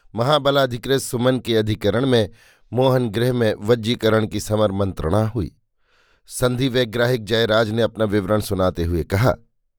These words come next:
"यद्यपि ये सत्य है कि मगध सम्राट के पास उत्तम सेनापति और अच्छे सैनिक नहीं हैं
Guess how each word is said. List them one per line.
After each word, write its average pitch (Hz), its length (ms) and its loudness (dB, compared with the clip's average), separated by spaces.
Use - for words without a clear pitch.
"यद्यपि 127 420 0
ये 127 160 0
सत्य 123 380 -2
है 131 200 2
कि 113 280 -6
मगध 120 340 2
सम्राट 110 560 0
के - 140 -8
पास 110 420 2
उत्तम 143 440 0
सेनापति 120 640 -2
और 120 280 2
अच्छे 110 300 -2
सैनिक 98 380 -4
नहीं 110 280 2
हैं 80 140 -6